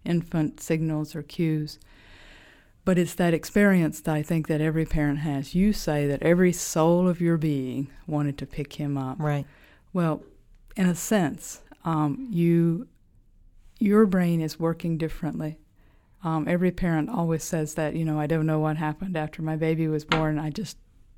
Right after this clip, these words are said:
Speaker 1: was not only the same per-, not the same person,
Speaker 2: Right.
Speaker 1: but my brain didn't work the same way."
Speaker 2: Right.
Speaker 1: Well, you are very tuned at that moment to what's going on with your son, what's going on in his mind, to his distress,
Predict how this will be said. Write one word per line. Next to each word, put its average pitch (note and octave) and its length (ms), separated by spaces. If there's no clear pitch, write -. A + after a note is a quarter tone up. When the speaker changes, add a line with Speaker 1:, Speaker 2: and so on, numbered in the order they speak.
Speaker 1:
was E3 140
not F3+ 180
only F3+ 180
the D#3 120
same E3 300
per-, F3 300
not F3+ 260
the E3+ 80
same D#3 280
person, D#3+ 280
Speaker 2:
Right. E3 120
Speaker 1:
but D3+ 120
my D#3 100
brain E3 360
didn't D3+ 220
work D3 180
the - 80
same D3+ 320
way." D3 160
Speaker 2:
Right. E3+ 280
Speaker 1:
Well, G3 100
you A#3+ 240
are F#3+ 100
very F3+ 360
tuned D#3+ 580
at D3+ 120
that D#3+ 200
moment D#3 600
to D3 520
what's D#3+ 260
going D#3+ 380
on D#3+ 280
with D3 120
your C#3+ 120
son, D#3 460
what's D3 200
going D#3+ 300
on D3 220
in C#3 120
his F3 260
mind, D#3 520
to E3 100
his D3 220
distress, - 920